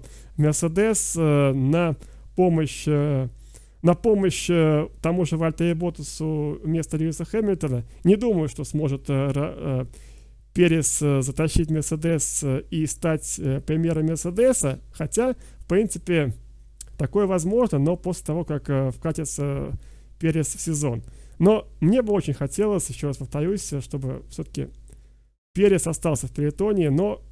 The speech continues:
ещё есть одна гонка, и вот от того, как Перес, э, поведёт эту последнюю гонку, которая будет в Абу-Даби на треке, как раз, а, в эти выходные,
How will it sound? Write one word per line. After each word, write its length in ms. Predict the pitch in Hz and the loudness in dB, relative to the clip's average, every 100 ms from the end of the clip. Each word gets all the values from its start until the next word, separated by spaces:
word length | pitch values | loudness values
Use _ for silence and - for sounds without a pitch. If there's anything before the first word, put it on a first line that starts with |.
| - - | -12 -6
ещё 320 | 170 233 202 | -2 2 2
есть 160 | 151 | 2
одна 220 | 147 151 156 | 0 -2 0
гонка, 360 | 220 254 - | 0 0 -4
и 260 | - 165 156 | -4 -2 -2
вот 180 | 156 - | -4 -10
от 160 | - | -6
того, 240 | 180 180 175 | -4 -2 -2
как 380 | 196 151 - - - - 170 | -2 -2 -4 -18 -20 -6 0
Перес, 420 | 147 135 - 139 | 0 0 -2 -2
э, 80 | 120 | -4
поведёт 400 | 151 151 147 139 | -2 -4 -4 -6
эту 160 | 139 | -8
последнюю 400 | 139 143 151 147 | -8 -6 -2 -2
гонку, 340 | 147 151 147 135 | -2 -4 -6 -10
которая 340 | 135 147 139 | -8 -6 -4
будет 280 | 135 139 131 | -2 -4 -4
в 60 | |
Абу-Даби 420 | 139 139 208 254 196 | -6 -4 -2 -2 -2
на 140 | 160 | -2
треке, 400 | 147 139 - 120 - - | -2 -2 -2 -8 -10 -20
как 100 | - | -10
раз, 300 | 139 123 - 135 - - - | -8 -6 -6 -8 -10 -14 -6
а, 120 | 143 | -2
в 60 | 139 | -2
эти 180 | - 139 | -4 -6
выходные, 500 | 131 139 135 131 | -6 -4 -2 -2